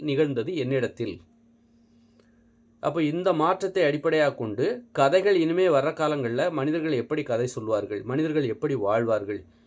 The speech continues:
எப்படி ஓவியம் வரைவார்கள், எப்படி கவிதை எழுதுவார்கள், எப்படி நடனம் ஆடுவார்கள்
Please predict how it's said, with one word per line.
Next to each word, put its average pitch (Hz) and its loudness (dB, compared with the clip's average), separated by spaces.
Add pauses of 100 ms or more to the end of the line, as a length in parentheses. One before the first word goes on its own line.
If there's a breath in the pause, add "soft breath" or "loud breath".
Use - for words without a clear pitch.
(120 soft breath)
எப்படி 143 0
ஓவியம் 143 2
வரைவார்கள், 110 0
எப்படி 165 -2
கவிதை 135 0
எழுதுவார்கள், 117 0 (560 soft breath)
எப்படி 180 0
நடனம் 143 0
ஆடுவார்கள் 113 -2